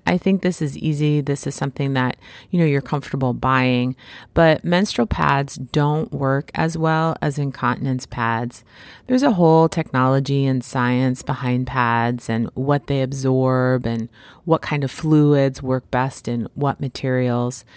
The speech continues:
And incontinence pads work much better. They come in all different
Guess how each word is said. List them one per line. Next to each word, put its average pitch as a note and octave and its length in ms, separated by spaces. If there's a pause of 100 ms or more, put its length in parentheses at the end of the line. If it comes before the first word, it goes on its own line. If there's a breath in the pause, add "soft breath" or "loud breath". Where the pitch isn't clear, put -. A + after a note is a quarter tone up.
(320 loud breath)
And F3 140
incontinence G3+ 560
pads C#3 500
work C#3 480
much C3+ 480
better. C#3 520 (120)
They C#3+ 240
come D3 240
in C#3+ 120
all C3+ 320
different D#3 240